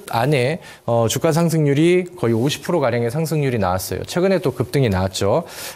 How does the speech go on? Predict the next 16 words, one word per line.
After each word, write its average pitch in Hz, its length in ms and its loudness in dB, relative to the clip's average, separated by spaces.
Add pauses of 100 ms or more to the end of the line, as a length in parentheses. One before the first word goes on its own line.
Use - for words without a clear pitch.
그리고 180 500 4
여기에 135 380 2
관련된, 139 760 2
음, 104 320 0
뉴스들을 165 460 2
보면은 104 480 -2 (300)
한미 254 260 2
반도체가 120 880 2 (960)
일단은 147 440 4
우리 131 540 2 (460)
반도체 170 500 2
시장 170 320 0
안에서 101 560 -2
상징적인 220 720 2
종목이 107 400 -2
됐잖아요. 95 640 -4